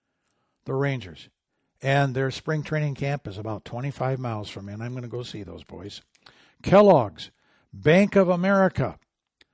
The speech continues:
the Girl Scouts, Cracker Barrel, Ben and Jerry's, North Face, Macy's, Mat-, Mattel, and PayPal. Now, I'm adding one thing to boycott,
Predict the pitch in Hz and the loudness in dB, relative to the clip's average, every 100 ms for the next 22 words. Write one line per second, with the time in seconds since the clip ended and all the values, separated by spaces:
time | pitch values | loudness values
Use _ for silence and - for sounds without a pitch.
0 | _ _ - 170 143 170 208 202 - - | _ _ 0 0 2 4 6 6 4 2
1 | 156 131 - - - _ _ - 202 202 | 4 4 2 -10 -18 _ _ 0 4 4
2 | - 147 127 120 117 117 - 156 208 208 | 4 0 2 2 0 -2 0 2 4 0
3 | 139 147 135 131 117 - _ _ _ _ | 0 0 2 0 -2 -10 _ _ _ _
4 | _ _ _ _ _ 143 170 190 - 160 | _ _ _ _ _ 0 4 4 4 2
5 | 156 147 143 165 180 - 180 127 135 - | 2 0 -2 -2 -2 -2 -4 -4 -8 -8
6 | - - 131 - 151 165 170 - _ _ | -12 -12 -12 -4 4 6 6 2 _ _
7 | _ _ _ _ _ _ _ _ _ _ | _ _ _ _ _ _ _ _ _ _
8 | _ 143 135 - 139 120 - - - _ | _ -4 -4 0 0 0 -4 -12 -16 _
9 | _ _ _ _ _ _ _ _ _ _ | _ _ _ _ _ _ _ _ _ _
10 | _ _ _ _ - 120 104 78 _ _ | _ _ _ _ -10 -6 -6 -10 _ _
11 | 139 131 131 139 123 107 113 131 151 - | -6 -2 0 0 -2 -6 -4 -2 -2 -4
12 | 139 135 120 123 - - | -6 -6 -4 -4 -6 -12